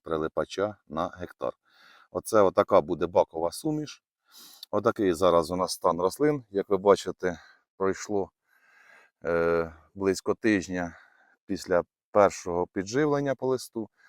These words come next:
Часничок підбодрився. От. Отакий стан рослин.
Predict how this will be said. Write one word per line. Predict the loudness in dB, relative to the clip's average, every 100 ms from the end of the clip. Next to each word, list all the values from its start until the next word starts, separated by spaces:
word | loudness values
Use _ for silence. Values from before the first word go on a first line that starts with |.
| _ -8
Часничок | -8 -4 -6 -4 -6 _
підбодрився. | -6 -4 0 2 2 2 -2 -10 -12 _ _ _ _ _ _ _ _
От. | -4 2 4 2 _ _ _ _ _ _ _ _ _ _ _ _ -14 -12 -8
Отакий | -8 -4 -4 -2 -2
стан | 0 2 2
рослин. | 0 -2 0 0 0